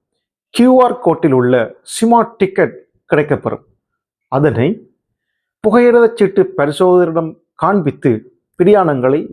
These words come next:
மேற்கொள்ள முடியும். அனைத்து புகையிரத நிலையங்களிலும்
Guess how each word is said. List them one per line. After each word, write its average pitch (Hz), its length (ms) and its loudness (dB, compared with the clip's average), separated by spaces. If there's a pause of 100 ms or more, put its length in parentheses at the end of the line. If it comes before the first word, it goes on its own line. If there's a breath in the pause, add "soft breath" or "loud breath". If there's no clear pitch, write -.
(100)
மேற்கொள்ள 131 400 -2
முடியும். 101 280 -12 (1120)
அனைத்து 190 300 -2 (120)
புகையிரத 165 340 2 (100)
நிலையங்களிலும் 127 640 0